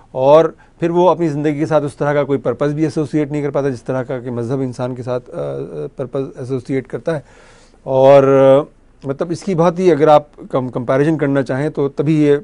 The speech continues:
पता चल सकता है कि, यानी अक़ीदा तौहीद practically and physically हमारी ज़िंदगी में क्या किरदार अदा करता है। मैं, मैं आपको मिसाल दूंगा कि अभी एक साहब हमारे जर्नलिस्ट, अ, अ, जापान के दौरे से लौटे और उन्होंने कई किस्तों के अंदर जापान के अपने तासुरात और मुशाहिदात लिखे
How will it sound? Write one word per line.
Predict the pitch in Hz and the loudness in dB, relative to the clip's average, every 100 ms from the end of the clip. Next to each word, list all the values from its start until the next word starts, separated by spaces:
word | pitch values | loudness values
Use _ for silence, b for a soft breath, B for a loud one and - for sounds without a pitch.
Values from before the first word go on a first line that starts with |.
| - | -4
पता | 131 135 | -4 -4
चल | 135 | -4
सकता | 123 123 143 | -8 -8 -4
है | 143 | -4
कि, | 135 147 B B B _ | -4 -8 B B B _
यानी | 139 131 127 | -8 -6 -6
अक़ीदा | 127 135 127 | -6 -2 -2
तौहीद | 123 120 135 | -2 -4 -6
practically | 139 131 - 123 127 127 | -6 -10 -8 -8 -6 -8
and | 120 | -8
physically | 123 120 131 | -8 -8 -8
हमारी | 135 127 | -6 -6
ज़िंदगी | 117 117 120 123 | -6 -8 -8 -10
में | 123 | -10
क्या | 135 | -12
किरदार | 123 131 123 127 | -10 -10 -8 -8
अदा | 131 | -8
करता | 127 117 139 | -12 -8 -8
है। | 143 B B _ 139 | -8 B B _ -12
मैं, | 135 147 147 131 127 | -12 -10 -8 -6 -4
मैं | 131 | -6
आपको | 120 135 | -6 -10
मिसाल | 123 131 127 | -8 -6 -6
दूंगा | 127 135 | -6 -8
कि | 127 | -6
अभी | 127 123 | -6 -6
एक | 120 | -8
साहब | - 123 | -8 -8
हमारे | 123 127 127 | -6 -4 -4
जर्नलिस्ट, | 120 120 123 123 | -4 -4 -6 -8
अ, | |
अ, | _ _ - - 135 131 139 143 147 147 185 139 127 123 127 139 | _ _ -20 -20 -16 -14 -16 -16 -16 -18 -20 -18 -16 -16 -16 -8
जापान | 123 117 127 127 | -6 -4 -4 -4
के | 139 | -4
दौरे | 123 127 131 | 0 0 0
से | 131 | -2
लौटे | 120 117 139 b b - | -4 -4 -6 b b -14
और | - | -10
उन्होंने | 123 123 123 | -6 -6 -6
कई | 117 127 | -4 -6
किस्तों | 120 - 127 | -6 -10 -8
के | 120 | -6
अंदर | 123 123 | -6 -4
जापान | 120 120 123 123 | -4 -4 -8 -10
के | |
अपने | 139 123 | -12 -12
तासुरात | 113 120 117 123 123 127 | -8 -10 -6 -6 -6 -6
और | |
मुशाहिदात | 123 117 117 123 127 | -10 -10 -8 -8 -8
लिखे | 131 - | -10 -10